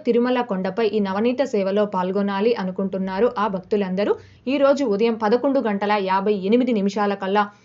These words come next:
ఈ శ్రీవారి సేవ డాట్ తిరుమల డాట్ ఓఆర్జీ అనే ఈ వెబ్సైట్ లో మీ రిజిస్టర్ మొబైల్ నెంబర్ and పాస్వర్డ్ తో లాగిన్ అయి రెడీగా ఉండి ఈ టికెట్స్ ని బుక్ చేసుకోవాల్సిందిగా కోరుచున్నాను. ఇకపోతే తిరుమల పరకామణి సేవని సెప్టెంబర్ మంత్ కు సంబంధించి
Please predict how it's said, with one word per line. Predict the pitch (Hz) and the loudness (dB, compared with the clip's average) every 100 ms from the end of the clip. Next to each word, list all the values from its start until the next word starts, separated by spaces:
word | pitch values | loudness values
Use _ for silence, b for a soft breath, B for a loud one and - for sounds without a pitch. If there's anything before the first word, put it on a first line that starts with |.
| B 233 | B -4
ఈ | 226 | 0
శ్రీవారి | 247 262 262 262 254 | -2 0 2 0 0
సేవ | 214 208 226 202 | 0 2 2 2
డాట్ | 202 214 | -2 2
తిరుమల | 220 233 233 214 | 2 4 2 2
డాట్ | 190 190 190 | 2 2 4
ఓఆర్జీ | 214 214 185 214 | 4 2 2 0
అనే | 196 196 | 0 0
ఈ | 226 | 0
వెబ్సైట్ | 190 - 196 185 | -2 -2 -4 0
లో | 359 220 | -2 4
మీ | 233 | 4
రిజిస్టర్ | 214 233 277 277 254 | 4 0 -2 0 0
మొబైల్ | 214 185 226 226 | 0 0 -2 -2
నెంబర్ | 220 208 | -2 -2
and | 175 175 | -4 -6
పాస్వర్డ్ | 190 196 208 196 | -6 -4 -4 -2
తో | 180 180 | -2 -2
లాగిన్ | 202 208 214 | 0 0 0
అయి | 277 190 | -2 -2
రెడీగా | 185 202 202 196 | 0 0 0 -2
ఉండి | 220 220 | -2 -2
ఈ | 262 240 | -4 -2
టికెట్స్ | 202 196 | -2 -4
ని | 202 | -4
బుక్ | 180 - | -6 -2
చేసుకోవాల్సిందిగా | 208 202 196 196 196 190 214 208 | -4 -2 -2 -2 -2 -2 -2 -2
కోరుచున్నాను. | 180 180 202 190 202 466 B B - 233 | -6 -4 -4 -2 0 -2 B B -4 0
ఇకపోతే | 233 294 294 220 208 247 339 - | 4 4 6 4 4 2 -4 -2
తిరుమల | 262 277 269 269 269 202 | 0 2 4 4 4 4
పరకామణి | 202 226 240 247 247 240 | 2 4 4 4 0 0
సేవని | 185 190 285 311 | -2 -2 -4 -2
సెప్టెంబర్ | 269 254 302 302 302 220 | -4 2 2 4 4 2
మంత్ | 185 220 240 | 0 0 0
కు | 226 | -2
సంబంధించి | 185 190 190 190 196 | -4 -4 -4 -4 -4